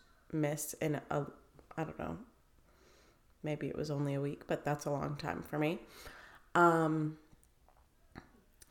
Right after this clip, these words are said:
so last night I sat down, Sunday,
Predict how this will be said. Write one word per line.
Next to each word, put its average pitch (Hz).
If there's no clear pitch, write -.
so 170
last 190
night 165
I 160
sat 151
down, 151
Sunday, 147